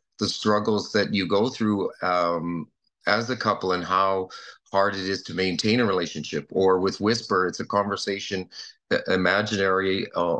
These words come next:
although imaginary, it's between myself and my mother. The first half of the verse is my mom talking to me. The second half of the verse is me talking back to my mother. And then in the chorus, we're kind of saying to each other and to everybody that's,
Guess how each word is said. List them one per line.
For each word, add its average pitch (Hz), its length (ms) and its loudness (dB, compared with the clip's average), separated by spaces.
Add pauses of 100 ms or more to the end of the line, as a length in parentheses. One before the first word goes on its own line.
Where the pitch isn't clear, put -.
although 98 320 2
imaginary, 87 540 0
it's 90 120 -4
between 95 380 -2
myself 90 420 0
and 92 100 -8
my 87 100 0
mother. 98 300 0
The 80 100 -16
first 90 340 -4
half 90 240 0
of 90 60 -6
the 85 60 -6
verse 92 360 -2
is 87 140 -10
my 92 120 0
mom 92 220 0
talking 90 300 0
to 92 60 -8
me. 104 200 2 (340)
The - 60 -14
second 90 380 0
half 90 260 -2
of 92 60 -4
the 87 60 -2
verse 95 300 -2
is 92 120 -2
me 95 180 -2
talking 95 320 0
back 90 160 0
to - 80 -10
my 90 80 0
mother. 95 280 0
And 92 100 0
then 92 100 0
in 92 120 -2
the 85 80 -4
chorus, 123 640 0 (720)
we're 98 600 2
kind 101 220 0
of 92 60 -2
saying 98 400 -2
to 95 160 -6
each 95 160 -4
other 101 280 2
and 92 200 0
to 92 480 -4 (320)
everybody 95 520 2
that's, 87 360 -2